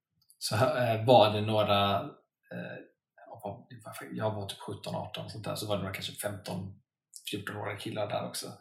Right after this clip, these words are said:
En grupp då. Och där vet jag, jag tänkte inte på det när jag såg trailerna till den. Men när jag gjorde det så, den var inte jättestarkt marknadsförd som en musikal.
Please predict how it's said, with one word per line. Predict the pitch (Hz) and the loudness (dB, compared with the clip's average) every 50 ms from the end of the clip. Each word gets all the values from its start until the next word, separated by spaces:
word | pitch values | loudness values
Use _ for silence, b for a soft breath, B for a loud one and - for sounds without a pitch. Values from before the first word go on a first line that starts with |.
| _ - | _ -14
En | - 117 101 | -12 -10 -8
grupp | 101 104 101 - - - | -6 -8 -8 -10 -12 -12
då. | 123 - - b b b b b b b b b b b | -12 -12 -14 b b b b b b b b b b b
Och | 113 110 | 4 8
där | 135 160 190 190 | 10 12 12 12
vet | 196 165 120 101 98 - - | 12 10 10 8 4 2 4
jag, | 107 104 104 104 104 - - - _ _ _ _ _ _ _ _ | 6 6 6 6 4 0 -8 -16 _ _ _ _ _ _ _ _
jag | - - - - | -2 0 2 6
tänkte | - 185 185 175 180 214 | 10 12 12 12 12 12
inte | 202 175 - | 10 10 10
på | - - - 185 208 208 | 8 6 8 10 12 12
det | 180 - 110 | 12 10 8
när | 104 101 | 2 2
jag | 98 98 | 2 4
såg | - - - 127 110 104 98 92 95 - - - - | 4 6 6 6 4 4 2 -2 -4 -4 -4 -2 0
trailerna | 123 113 107 98 98 98 101 101 104 135 180 190 180 - - - - | 2 4 4 4 4 4 4 4 6 8 8 8 8 6 0 -10 -4
till | - 143 - | 2 2 4
den. | 95 - - - 104 113 113 117 | 4 2 0 -2 -6 -8 -8 -6
Men | 117 113 | -4 -2
när | 113 113 | 0 2
jag | 117 123 123 139 | 2 4 6 8
gjorde | 151 147 131 123 160 175 | 8 8 8 6 6 6
det | 180 151 113 101 | 8 8 6 4
så, | - - 117 117 - - | 2 0 -2 -4 -6 -2
den | 127 123 127 131 135 139 - - _ _ _ _ _ - | 2 4 4 4 4 0 -4 -8 _ _ _ _ _ -6
var | 147 127 139 156 165 | 2 6 8 8 8
inte | 151 - 113 | 8 6 2
jättestarkt | 104 104 101 - - - - - - _ - - - - - - - 202 202 185 185 - - _ - - - - 156 | -2 -2 -4 -4 -4 -4 -6 -8 -14 _ -2 0 2 2 4 4 2 4 2 0 -2 -4 -10 _ -18 -12 -6 2 4
marknadsförd | 165 165 156 - - - - - 104 101 101 | 4 6 4 4 -2 -4 -6 -4 -4 -6 -6
som | 104 101 | -6 -6
en | 101 | -6
musikal. | 98 95 - 107 - - - - - - - | -4 -4 -4 -4 -4 0 0 0 0 0 -4